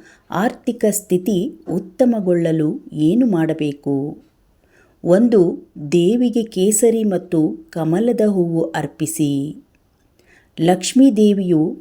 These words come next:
ವಿಶೇಷವಾಗಿ ಕೇಸರಿ ಮತ್ತು ಕಮಲದ ಹೂಗಳನ್ನು ಇಷ್ಟಪಡುತ್ತಾಳೆ. ವರಮಹಾಲಕ್ಷ್ಮಿ ವ್ರತದ ದಿನದಂದು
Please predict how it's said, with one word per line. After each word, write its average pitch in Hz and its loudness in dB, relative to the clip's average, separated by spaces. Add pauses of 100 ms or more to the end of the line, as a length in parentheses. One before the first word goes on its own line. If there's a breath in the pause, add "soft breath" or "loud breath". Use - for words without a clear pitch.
(140)
ವಿಶೇಷವಾಗಿ 190 0
ಕೇಸರಿ 226 2
ಮತ್ತು 185 -2
ಕಮಲದ 175 0
ಹೂಗಳನ್ನು 165 2
ಇಷ್ಟಪಡುತ್ತಾಳೆ. 156 -4 (560 soft breath)
ವರಮಹಾಲಕ್ಷ್ಮಿ 208 0
ವ್ರತದ 156 -2 (300)
ದಿನದಂದು 165 0